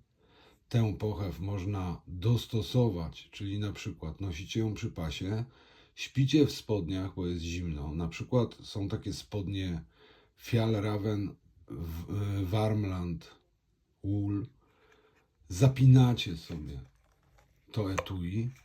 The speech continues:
i do spania możecie go odpiąć, ale możecie go także nosić w pozycji horyzontalnej. Czyli trzy sposoby przenoszenia pochwy.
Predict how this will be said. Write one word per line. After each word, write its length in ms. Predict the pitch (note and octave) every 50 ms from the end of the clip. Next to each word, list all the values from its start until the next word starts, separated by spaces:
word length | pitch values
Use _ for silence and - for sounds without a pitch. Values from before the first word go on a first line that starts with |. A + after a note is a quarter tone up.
| - - _ _ _ _ _ _ _ -
i 40 |
do 140 | F#2 A2 A2+
spania 380 | - - - G2+ F#2 G2 G#2 G#2+
możecie 380 | A2 A2 G2+ G#2+ - - B2
go 240 | A#2+ B2+ C3+ - B2
odpiąć, 460 | B2+ B2 - - - C#2 C2+ C2 - - -
ale 200 | G#2+ A2 A2+ A2+
możecie 420 | A#2 A#2 G#2 G#2+ G#2+ - B2 B2
go 140 | G#2+ B2 A#2+
także 380 | - - F#2+ F2 E2+ G2+ A2
nosić 380 | G#2 G2+ F#2 D#2+ - - G#2+ -
w 80 | - -
pozycji 420 | A2 G#2 F2 F2 E2 - - G#2
horyzontalnej. 1000 | - - G2+ F2+ F2 D#2+ G#2 G#2+ G#2+ G2+ A#2+ A2 G#2+ G2+ F2+ E2 D#2+ D#2 B1+ C2 - - - - - - - - - - - - - - - - _ _ _ _ -
Czyli 320 | - - G2+ G2 G#2 F2+
trzy 240 | - - - C3+ C3
sposoby 460 | - - - B2 - C3 B2 A2+ B2+
przenoszenia 600 | - - - A#2 A2+ A2+ A2+ - B2 A2+ A2 G#2
pochwy. 580 | - - A2 F#2+ D#2+ - - - G2 G#2 G#2+